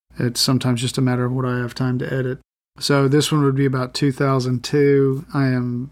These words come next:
married, I'm brand newly mar-, I'm newly married at this time with the, the young lady that I was in the grocery store parking lot with in two thousand one, who experienced for the first time with me what the ones who are dark inside are like.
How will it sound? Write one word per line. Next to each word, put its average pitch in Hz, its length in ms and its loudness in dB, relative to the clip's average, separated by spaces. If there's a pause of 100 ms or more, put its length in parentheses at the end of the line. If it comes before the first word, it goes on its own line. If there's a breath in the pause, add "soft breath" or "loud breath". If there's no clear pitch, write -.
married, 143 640 2
I'm 127 140 -2
brand 139 380 0
newly 135 280 2
mar-, 127 200 -2
I'm 131 140 0
newly 143 240 4
married 135 320 4
at 131 120 0
this - 180 -2
time 131 460 -2 (500)
with 139 320 0
the, 135 480 0
the 135 160 0
young 135 200 2
lady 131 240 2
that 127 240 -2 (360)
I 135 80 2
was 139 160 4
in 143 60 4
the 135 60 4
grocery 127 320 0
store 131 200 0
parking 127 360 -4
lot 127 220 -2
with 131 220 -2
in 131 100 -2
two 131 140 0
thousand 123 400 -2
one, 127 380 -2
who 123 360 0 (400)
experienced 156 560 0
for 147 100 -2
the 127 60 -2
first 180 320 0
time 127 580 0
with 139 220 2
me 123 380 2 (160)
what 135 260 0
the 139 80 0
ones 127 260 0
who 131 80 0
are 127 80 0
dark 120 280 -2
inside 120 340 -4
are 120 80 -6
like. 120 400 -6